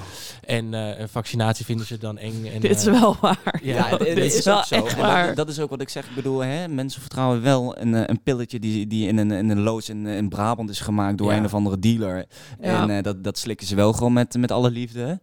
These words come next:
Speaker 2: Mhm.
Speaker 3: Maar, eh, oh, een vaccinatie waar een jaar echt goed onderzoek over gedaan is, ja, dat vertrouw ik niet.
Speaker 2: En hebben jullie ook niet dat er straks, als, eh, bijvoorbeeld een vaccinatiebewijs moet laten zien als je naar een festival gaat, dan ga je dus eigenlijk mensen verplichten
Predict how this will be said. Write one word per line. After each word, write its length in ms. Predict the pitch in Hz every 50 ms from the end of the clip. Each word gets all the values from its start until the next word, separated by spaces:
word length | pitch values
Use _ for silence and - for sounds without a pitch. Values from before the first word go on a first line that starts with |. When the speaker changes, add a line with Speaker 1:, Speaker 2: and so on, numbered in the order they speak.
| - 185
Speaker 2:
Mhm. 320 | 190 170 180 180 175 170
Speaker 3:
Maar, 340 | - 101 90 90 95 95 -
eh, 180 | 92 90 82
oh, 280 | 92 98 110 120 120 113
een 80 | 104 -
vaccinatie 760 | - - 101 - - 107 98 98 95 101 113 113 - - 117
waar 200 | 123 117 113 110
een 100 | 123 117
jaar 280 | 113 113 113 113 110
echt 200 | - - 117 120
goed 220 | 117 - - 127 113
onderzoek 400 | 92 117 117 110 98 120 117 -
over 220 | 117 113 110 113
gedaan 380 | 113 113 104 113 110 113 117 117
is, 180 | 117 107 - 107
ja, 560 | 143 95 104 104 95 - 85 76 104 113 113
dat 180 | 113 113 117 -
vertrouw 360 | - 131 139 143 147 156 156
ik 60 | 151
niet. 360 | 117 107 95 92 - - - - _ _ _ _
Speaker 2:
En 140 | - 196 196
hebben 200 | 202 202 208 233
jullie 140 | 240 233 -
ook 80 | 220 220
niet 120 | 247 240
dat 140 | 220 220 -
er 80 | 226 190
straks, 500 | - - 214 202 208 - - - - -
als, 420 | - 190 190 190 - - - -
eh, 120 | - 190 185
bijvoorbeeld 420 | 185 180 180 170 175 175 180 -
een 80 | 143 170
vaccinatiebewijs 840 | - 175 - - 180 170 175 175 - 180 - - 170 165 170 170 160
moet 120 | 175 165
laten 220 | 170 165 160 - -
zien 180 | - 170 180
als 160 | - 170 -
je 60 | - 175
naar 240 | 170 165 160 160
een 60 | - 160
festival 320 | - - 175 - - 180
gaat, 160 | 175 - 170 -
dan 80 | 196
ga 80 | - 196
je 60 | 208
dus 100 | 214 202
eigenlijk 360 | - - 202 175 180 175 175
mensen 280 | 175 190 208 190 - 175
verplichten 720 | - 175 - - 190 214 226 - - - 160 156 165 175